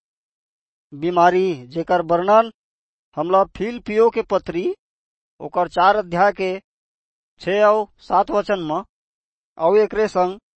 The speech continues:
याकूब के किताब के पाँच अध्याय के तेरह ले सोलह वचन में हमला मिलथे। जब्बे परमेश्वर के लोग मन ह बीमार पड़थे, तो मन ला का करना चाहिए? सब ले आगू ओवर ले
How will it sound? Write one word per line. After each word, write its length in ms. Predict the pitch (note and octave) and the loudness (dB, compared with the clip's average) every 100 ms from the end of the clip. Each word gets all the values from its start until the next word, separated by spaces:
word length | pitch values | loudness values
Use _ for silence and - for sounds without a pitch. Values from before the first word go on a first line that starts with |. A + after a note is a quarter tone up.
| _ _ - | _ _ -4
याकूब 420 | E3 E3+ A3 G#3+ | 0 0 0 -2
के 140 | A3+ | -4
किताब 400 | G#3 G3+ G3 G3+ | -6 0 2 2
के 120 | G#3 | 0
पाँच 340 | G#3+ F#3 G3+ G3+ | -2 2 2 0
अध्याय 320 | E3 E3 F#3+ | -2 2 2
के 200 | - E3 G#3 _ _ _ _ - | 0 -6 -8 _ _ _ _ -4
तेरह 260 | E3 F#3+ | 2 4
ले 280 | G#3 A3 A3 G#3+ | 4 4 2 -2
सोलह 260 | - F3+ G3+ | -8 0 2
वचन 320 | G#3+ G3 G#3 | 2 0 -4
में 140 | G#3 | -2
हमला 340 | G#3+ F#3 F#3+ F#3+ | -4 -2 -2 -2
मिलथे। 500 | F#3 D#3+ D#3+ D#3+ C3+ _ _ _ _ _ _ | -2 -6 -4 -4 -4 _ _ _ _ _ _
जब्बे 400 | D3 D3+ E3 G#3 | -4 -2 0 0
परमेश्वर 600 | A3 A3 G#3 G#3+ F3+ A3 | 0 0 -2 -4 0 0
के 180 | G3+ F3+ E3 - _ _ _ _ _ - | 2 -2 -2 -6 _ _ _ _ _ -8
लोग 240 | D3+ G3+ G3+ | -2 -2 0
मन 160 | G#3+ | -2
ह 200 | F#3 G3+ F#3+ | 2 2 0
बीमार 320 | F3+ F3 G#3 | 0 2 2
पड़थे, 460 | G#3 F3 - D#3 D#3 _ _ _ _ _ - | 0 -2 -2 -4 -4 _ _ _ _ _ -2
तो 200 | G3 A3 | 0 2
मन 220 | G#3+ G#3 | 2 4
ला 80 | G#3 | 4
का 180 | - F#3+ | 4 4
करना 260 | G#3 G3 | 2 -2
चाहिए? 500 | G3+ F#3 D3+ D3+ B2 A2 _ _ _ _ _ - | -4 -2 -2 -6 -10 -14 _ _ _ _ _ -4
सब 160 | F3+ G3 | -2 2
ले 120 | A3 | 6
आगू 320 | G#3 E3+ F#3 G#3 - _ _ _ _ _ _ _ | 6 4 0 -2 -6 _ _ _ _ _ _ _
ओवर 340 | - D#3+ G3+ A3+ | -6 4 6 4
ले 260 | G#3 G3+ | 2 0